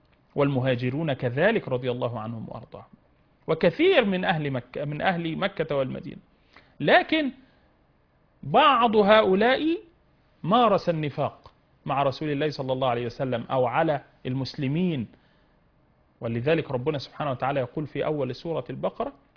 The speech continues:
وإذا لقوا الذين آمنوا قالوا آمنا، وإذا خلوا إلى شياطينهم قالوا إنا معكم إنما نحن مستهزئون، الله يستهزئ بهم ويمدهم في طغيانهم يعمهون، ومن الناس من يقول آمنا بالله وباليوم الآخر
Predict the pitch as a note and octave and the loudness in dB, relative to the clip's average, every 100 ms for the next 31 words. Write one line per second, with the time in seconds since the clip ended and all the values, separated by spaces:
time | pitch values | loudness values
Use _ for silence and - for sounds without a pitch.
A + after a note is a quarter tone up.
0 | - - A#2+ A#2+ C#3+ G3 E3 D#3 D3+ F3+ | -8 -6 0 2 2 0 -2 -2 -2 -2
1 | D#3+ D3+ D3+ F#3 F3+ - C4 C4 A#3 F3+ | -2 -2 -2 -2 -4 4 6 8 6 6
2 | D3 A#2 G#2 - _ _ _ C#3+ C#3 C#3 | 4 -2 -6 -14 _ _ _ -2 2 2
3 | - A#3 F#3 E3+ D#3+ - D#3 D#3 F3 A3 | 6 6 6 4 2 4 2 2 0 0
4 | C4 A#3 - F#3+ D#3+ D3+ D3 E3 B3+ G#3 | 2 2 4 4 4 0 0 4 4 4
5 | C#3+ A2+ B2+ F3+ F3 F3 - E3+ D3+ - | 0 -4 -4 -2 0 -2 -4 -6 -6 -2
6 | C3+ C3 D3 G#3 C4+ C#3+ - _ _ _ | -2 0 -4 -2 -2 -2 -10 _ _ _
7 | _ _ - B2 C#3 E3 D3 C3+ - - | _ _ -6 0 4 4 2 -4 -6 -2
8 | F#3+ D3+ C3+ - B2+ D3+ C#3 C3 B2+ B2+ | -2 -2 -6 -8 -6 -4 -4 -4 -4 -4
9 | B2 C3 G#3 B2+ C3 - B2 B2 C3 B2 | -6 -4 -6 -6 -8 -8 -8 -4 -4 -4
10 | A#2+ A#2+ A2+ A#2 G#2+ - _ _ _ _ | -6 -8 -8 -10 -12 -18 _ _ _ _
11 | _ _ - A#2+ C3 C3+ D#3+ D#3 C#3+ C#3 | _ _ -6 -2 0 0 -2 -2 -4 -4
12 | C3 E3 D#3 D3 F#3+ G3+ F3 F3 G3+ F#3+ | -4 -2 -2 0 0 0 0 2 2 2
13 | F#3 F3+ G#3 G3 G3 A3 A#3 B3+ | 0 0 0 0 2 2 6 4